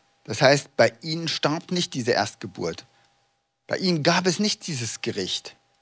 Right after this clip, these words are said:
Sie, und das ist dieses Bild, sie konnten hoffen auf ein ewiges Leben. Übrigens, es war nicht so, dass nur Juden das machen konnten. Es heißt da im Mose,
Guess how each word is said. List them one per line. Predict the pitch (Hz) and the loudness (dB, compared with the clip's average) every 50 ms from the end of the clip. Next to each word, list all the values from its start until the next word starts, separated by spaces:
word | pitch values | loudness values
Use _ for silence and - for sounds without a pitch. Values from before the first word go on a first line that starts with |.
| _ _ _ _ _ _ _ _ _ _ _ _ _ _ _ _ _ _ _ _ _ _ _ _ _ _ _ _ _ _ _ _ _ - - | _ _ _ _ _ _ _ _ _ _ _ _ _ _ _ _ _ _ _ _ _ _ _ _ _ _ _ _ _ _ _ _ _ -8 -4
Sie, | 165 190 214 233 226 208 - - - _ _ _ _ _ _ _ _ _ _ _ _ - | 0 2 4 4 4 2 0 -4 -10 _ _ _ _ _ _ _ _ _ _ _ _ -14
und | - 113 113 | -6 -4 -2
das | 117 | -2
ist | 135 147 - - - | -2 -4 -6 -4 0
dieses | 147 143 139 131 - | 2 2 2 2 0
Bild, | - - 160 175 135 - 120 - _ _ _ _ _ _ _ _ _ _ _ | -2 0 0 0 0 0 -4 -8 _ _ _ _ _ _ _ _ _ _ _
sie | _ - - 180 139 | _ -8 -6 -6 -2
konnten | - - 196 226 226 - - - 151 135 110 | 0 4 4 4 4 2 -2 -4 -2 0 4
hoffen | 190 240 233 - - 143 117 104 101 - _ _ _ _ _ _ | 4 4 4 2 0 -2 -2 -2 -4 -8 _ _ _ _ _ _
auf | - 113 - | 0 2 2
ein | 135 123 | 2 0
ewiges | - - 151 127 127 110 120 117 - - | 0 0 0 0 0 0 -2 -4 -4 -4
Leben. | 110 107 101 95 - 127 - - - _ _ _ _ _ _ _ _ _ _ _ _ _ _ _ _ _ _ _ _ _ _ _ _ _ _ _ _ _ | -6 -6 -6 -6 -10 -12 -16 -20 -20 _ _ _ _ _ _ _ _ _ _ _ _ _ _ _ _ _ _ _ _ _ _ _ _ _ _ _ _ _
Übrigens, | - 196 196 202 202 185 151 143 - | 0 6 8 8 8 8 6 4 2
es | 160 147 - - | 0 0 2 4
war | 147 147 | 4 4
nicht | 165 170 147 - | 4 2 0 0
so, | 170 165 156 147 | 2 4 4 4
dass | 139 143 139 131 | 4 2 0 0
nur | - 143 135 127 | 2 2 2 2
Juden | 120 147 220 254 247 170 139 120 | 2 2 0 -2 0 0 0 0
das | 113 113 - - | 0 0 0 2
machen | 120 110 107 123 104 | 0 0 0 0 -4
konnten. | - - 104 101 90 - - 90 87 - _ _ _ _ _ _ - - - _ - | -4 -2 -2 -2 -4 -8 -12 -16 -16 -16 _ _ _ _ _ _ -20 -20 -20 _ -12
Es | 120 117 - | -6 2 4
heißt | 160 160 175 170 - | 6 6 6 4 4
da | 156 143 143 147 | 4 4 4 4
im | 113 127 143 127 127 | 2 -2 -2 -2 0
Mose, | 131 143 151 143 135 156 147 | 0 0 0 0 0 0 -2